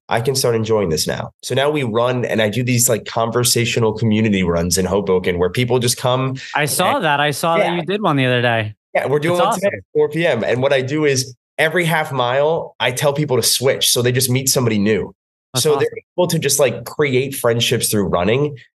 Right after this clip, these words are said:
Speaker 1: I'm never gonna be, or I don't know if I'm ever gonna be, but I don't think I'm gonna be the guy who runs, you know, five forty miles, six minute miles, runs crazy marathons, sub three.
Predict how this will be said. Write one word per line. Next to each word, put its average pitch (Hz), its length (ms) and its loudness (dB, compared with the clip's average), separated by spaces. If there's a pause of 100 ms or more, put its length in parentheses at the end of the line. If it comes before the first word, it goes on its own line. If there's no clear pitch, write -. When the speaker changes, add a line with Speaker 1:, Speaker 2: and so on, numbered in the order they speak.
(260)
Speaker 1:
I'm 160 320 0
never 139 280 2
gonna 127 180 0
be, 110 540 0 (520)
or 104 220 -2
I 98 120 0
don't 110 180 0
know 113 100 2
if 107 100 -2
I'm 98 120 0
ever 87 160 0
gonna 87 160 -2
be, 98 100 -4
but 117 140 0
I 147 60 0
don't 165 220 -2 (120)
think 139 160 2
I'm 117 100 2
gonna 113 140 2
be 98 120 -2
the 101 120 0
guy 92 260 2
who 101 160 -2
runs, 95 420 0
you 117 120 0
know, 80 200 -2 (200)
five 117 420 -2
forty 120 260 0
miles, 92 520 2
six 120 200 0
minute 104 200 2
miles, 90 540 0
runs 107 280 0
crazy 117 360 0
marathons, 95 560 0
sub 85 300 0
three. 90 360 0